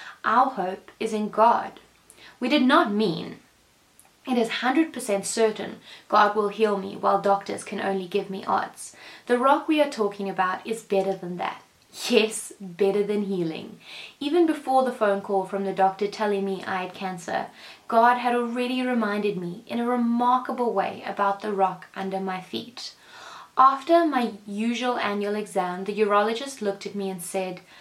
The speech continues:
"I'd like to do a biopsy." "Really?" I thought. "When?" "Right now, if you have the time." "I'll make time." The next title is What God Says. While he was going to get the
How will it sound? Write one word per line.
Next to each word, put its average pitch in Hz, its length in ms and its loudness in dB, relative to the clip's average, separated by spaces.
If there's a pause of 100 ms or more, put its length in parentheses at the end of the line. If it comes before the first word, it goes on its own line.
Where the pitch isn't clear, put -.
(640)
"I'd 208 140 -2
like 208 240 0
to 226 100 -10
do 220 140 4
a 214 140 0
biopsy." 196 600 0 (220)
"Really?" 185 560 -4 (120)
I 226 100 -6
thought. 311 440 -2 (300)
"When?" 175 480 -2 (340)
"Right 208 260 2
now, 247 220 0
if - 160 -10
you 196 80 -2
have 190 220 0
the 180 140 -10 (100)
time." 190 320 -4 (280)
"I'll 214 200 2
make 170 240 -4
time." 175 520 -12 (640)
The 247 100 -4
next 226 320 -2
title 196 440 -8
is 202 220 -8
What 208 180 -4
God 208 300 4
Says. - 420 -10 (1500)
While 240 200 6
he 269 140 -2
was 294 160 0
going 226 240 4
to - 80 -6
get 220 200 2
the 220 80 -6